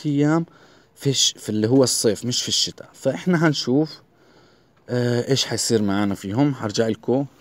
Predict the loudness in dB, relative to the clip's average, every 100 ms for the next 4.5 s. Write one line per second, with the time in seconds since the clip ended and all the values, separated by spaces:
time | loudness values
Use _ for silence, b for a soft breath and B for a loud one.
0 | -16 -10 -8 -8 -6 -6 -4 -4 -6 _
1 | B B B B B B -8 -2 -2 0
2 | 4 4 4 -4 -2 0 0 0 -2 2
3 | 2 0 -4 -6 -4 -2 -4 -4 -8 -8
4 | -8 -4 -2 -2